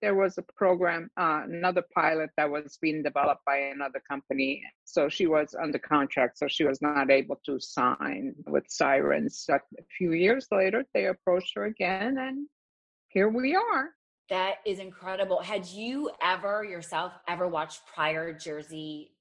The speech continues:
Speaker 2: seasons?
Speaker 1: Do you wanna know the truth? I never watched reality T V up until my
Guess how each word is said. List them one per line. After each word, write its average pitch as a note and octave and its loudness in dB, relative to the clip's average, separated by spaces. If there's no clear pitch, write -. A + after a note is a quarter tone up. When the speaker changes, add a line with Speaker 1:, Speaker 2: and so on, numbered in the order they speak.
Speaker 2:
seasons? F#3 -4
Speaker 1:
Do - -10
you E3+ -4
wanna E3 -4
know E3+ 2
the E3+ 0
truth? F#3 -2
I E3 -6
never F3 2
watched F3+ 0
reality D#3 0
T D#3+ 0
V D3 -6
up E3 4
until F3 0
my C#3+ 0